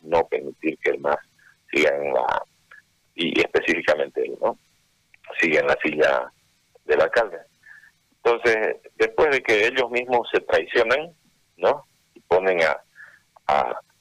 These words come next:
Aristes de alcalde, eh, él interpone un amparo constitucional que le ha salido el cinco de, de agosto favorable y lo hacen alcalde nuevamente. Nosotros seguimos ratificando que vamos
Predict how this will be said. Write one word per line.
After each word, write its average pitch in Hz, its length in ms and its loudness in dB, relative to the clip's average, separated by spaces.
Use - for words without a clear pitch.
Aristes 85 480 2
de 80 120 0
alcalde, 101 580 -2
eh, 87 520 2
él 117 360 0
interpone 107 540 0
un 98 80 2
amparo 98 320 0
constitucional 104 680 -2
que 98 120 -2
le 98 100 2
ha 104 100 -4
salido 104 320 2
el 92 180 0
cinco 101 380 0
de, 78 380 0
de 87 80 4
agosto 101 540 0
favorable 90 640 0
y 127 340 0
lo 82 180 4
hacen 90 300 0
alcalde 101 400 2
nuevamente. 117 600 0
Nosotros 90 400 0
seguimos 135 500 0
ratificando 113 720 0
que 82 120 0
vamos 85 220 2